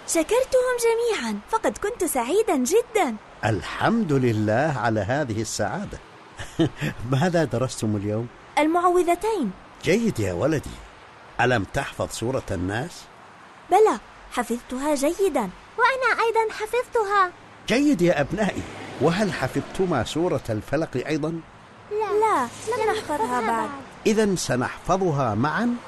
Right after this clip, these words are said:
Speaker 2: وتكونان حفظتما المعوذتين.
Speaker 3: المعوذتين؟ ها؟ ولما سميتا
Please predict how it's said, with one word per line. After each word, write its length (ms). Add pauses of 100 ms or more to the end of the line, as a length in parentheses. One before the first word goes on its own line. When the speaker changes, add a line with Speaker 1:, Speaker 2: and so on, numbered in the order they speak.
(180)
Speaker 2:
وتكونان 1000
حفظتما 680
المعوذتين. 1000 (1000)
Speaker 3:
المعوذتين؟ 1000 (280)
ها؟ 140 (440)
ولما 300
سميتا 500